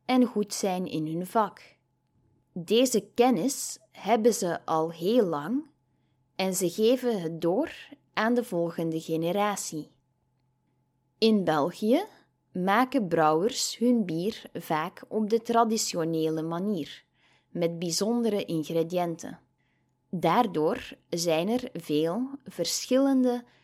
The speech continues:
en echte Belgische bieren.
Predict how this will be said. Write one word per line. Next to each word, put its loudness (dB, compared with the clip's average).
en -4
echte -2
Belgische -2
bieren. -10